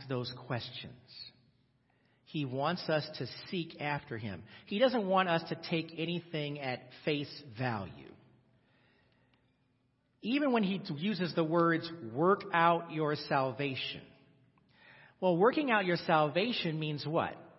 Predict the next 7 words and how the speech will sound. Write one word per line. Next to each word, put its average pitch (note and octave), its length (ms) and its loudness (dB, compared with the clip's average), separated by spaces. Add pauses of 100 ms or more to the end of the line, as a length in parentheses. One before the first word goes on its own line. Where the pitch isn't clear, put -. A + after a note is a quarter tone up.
(360)
You D#3+ 160 -2
have C4 400 4 (240)
salvation, C3 840 2 (500)
but E3+ 220 0
now A#3 340 0
you're B3 180 0
going F#3+ 340 2